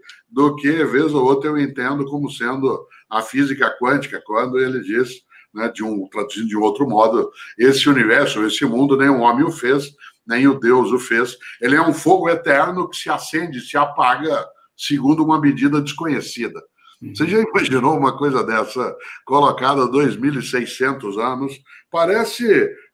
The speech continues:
Speaker 1: quase uma fórmula. Esse mundo, esse universo, né, ele, nem um homem o fez, nem um Deus o fez, ele é um,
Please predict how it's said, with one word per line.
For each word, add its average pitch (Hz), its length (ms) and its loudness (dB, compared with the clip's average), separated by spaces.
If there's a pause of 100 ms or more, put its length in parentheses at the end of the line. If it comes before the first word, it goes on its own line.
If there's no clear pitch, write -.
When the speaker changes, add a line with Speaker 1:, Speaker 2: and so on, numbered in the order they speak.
Speaker 1:
quase 226 280 0
uma 247 180 0
fórmula. 156 640 0 (220)
Esse 185 400 0
mundo, 180 340 0
esse - 180 2
universo, 170 920 0 (240)
né, 160 280 -4
ele, 175 300 2
nem 165 200 0
um 190 120 0
homem 185 220 4
o 139 60 2
fez, 190 460 -2 (300)
nem 151 220 -2
um 160 140 -2
Deus 139 280 0
o 143 100 2
fez, 147 360 -4
ele 156 160 -4
é 170 60 0
um, 180 320 -8